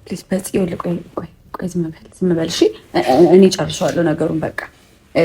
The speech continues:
ፕሮግራሜን አበላሻው፣ ቤቱን አበላሻው ምናምን፣ ችግር የለውም። ሁልጊዜ እንደዚህ አይነት ነገር መፍጠር ትወዳለህ። የምፈልገውን ነገር በሙሉ አክሰፕት ማድረግ አትፈልግም። ስለዚህ በጉልበት የመጣሁኝ።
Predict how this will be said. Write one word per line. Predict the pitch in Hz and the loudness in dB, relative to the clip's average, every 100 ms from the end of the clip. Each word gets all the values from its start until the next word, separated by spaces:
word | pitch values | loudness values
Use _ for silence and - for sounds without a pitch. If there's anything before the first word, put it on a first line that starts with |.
| 165 165 | 4 4
ፕሮግራሜን | 190 175 175 196 214 | 2 4 4 6 4
አበላሻው፣ | 156 151 151 - 196 202 | 4 2 2 0 0 2
ቤቱን | 180 170 165 | 2 2 0
አበላሻው | 151 151 156 - 226 | 0 0 0 2 4
ምናምን፣ | 208 156 180 214 | 6 4 4 4
ችግር | - - 156 | 2 2 4
የለውም። | 151 196 196 | 6 4 6
ሁልጊዜ | 165 156 175 | 4 4 4
እንደዚህ | 165 165 | 6 6
አይነት | 156 165 | 6 6
ነገር | 160 175 | 4 4
መፍጠር | 170 - 208 | 2 2 0
ትወዳለህ። | 170 165 160 185 208 254 262 - - - - | 0 0 4 4 8 6 6 -4 -12 -4 6
የምፈልገውን | 233 233 240 220 240 233 | 8 10 6 6 8 8
ነገር | 226 240 | 8 6
በሙሉ | 240 233 240 | 8 8 8
አክሰፕት | 208 214 202 | 6 2 4
ማድረግ | 196 180 202 | 4 6 6
አትፈልግም። | 202 - 226 254 311 | 4 2 4 8 8
ስለዚህ | 320 320 311 | 8 8 8
በጉልበት | 339 285 302 330 | 8 10 8 8
የመጣሁኝ። | 269 262 - 254 | 6 6 6 6